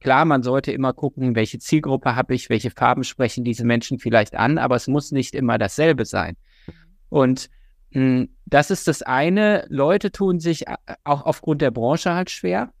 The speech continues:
Speaker 2: Mhm.
Speaker 1: Ja, ich bin in dem Segment unterwegs, wie kann ich mache-, das machen? Sie tun sich aufgrund des Wettbewerbs schwer, weil sie dann sagen, „Hey, wie soll ich mich da überhaupt durchsetzen?“ Ne? Also Thema LinkedIn ist es ja besonders stark, wenn du in den Vergleich gehst.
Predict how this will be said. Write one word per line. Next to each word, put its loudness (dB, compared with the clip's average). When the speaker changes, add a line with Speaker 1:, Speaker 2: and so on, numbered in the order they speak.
Speaker 2:
Mhm. -14
Speaker 1:
Ja, 2
ich -4
bin 2
in 2
dem 4
Segment 0
unterwegs, -2
wie -4
kann 0
ich -4
mache-, 0
das -4
machen? 0
Sie -2
tun 0
sich 0
aufgrund -2
des -8
Wettbewerbs 0
schwer, 0
weil -2
sie -4
dann 0
sagen, -2
„Hey, 2
wie -2
soll 2
ich -2
mich -2
da 2
überhaupt 0
durchsetzen?“ 0
Ne? 0
Also -2
Thema -2
LinkedIn 0
ist -6
es -10
ja 0
besonders -2
stark, -2
wenn -2
du -2
in -4
den 0
Vergleich 0
gehst. -2